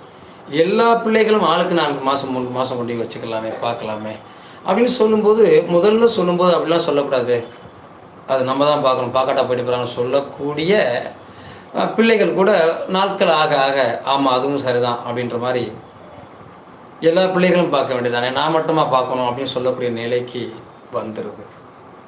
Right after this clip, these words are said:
அப்போ கடைசியாக நம்மை பார்த்துட்டு வந்த பிள்ளை கூட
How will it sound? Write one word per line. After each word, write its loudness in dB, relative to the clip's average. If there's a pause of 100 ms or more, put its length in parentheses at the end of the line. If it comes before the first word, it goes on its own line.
(1400)
அப்போ -4
கடைசியாக 0 (920)
நம்மை -2
பார்த்துட்டு -2
வந்த -2
பிள்ளை -2
கூட -2